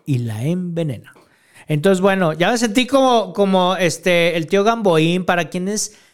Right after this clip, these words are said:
para quienes son personas de mi edad, que esto les viene como un remanso a su corazón,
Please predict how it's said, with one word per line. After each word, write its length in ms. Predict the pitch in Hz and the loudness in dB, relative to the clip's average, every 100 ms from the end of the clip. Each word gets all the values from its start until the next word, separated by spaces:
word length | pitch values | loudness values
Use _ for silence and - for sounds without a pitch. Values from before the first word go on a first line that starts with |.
| _ | _
para 220 | 185 202 | -4 -4
quienes 240 | - 214 196 | -2 -2 0
son 200 | 254 269 | -2 0
personas 520 | 370 269 262 311 311 | 0 2 2 2 2
de 100 | 285 | 2
mi 120 | 226 | 2
edad, 520 | 180 185 202 220 220 | 2 2 2 0 -2
que 140 | - 190 | -2 0
esto 200 | - 202 | 0 0
les 180 | 196 160 | 0 0
viene 300 | 180 190 190 | 0 0 -2
como 200 | 165 160 | -2 0
un 120 | 180 | 0
remanso 540 | 180 170 170 160 - | 0 2 2 0 0
a 20 | |
su 80 | 170 | 0
corazón, 380 | 156 139 143 | 0 0 -2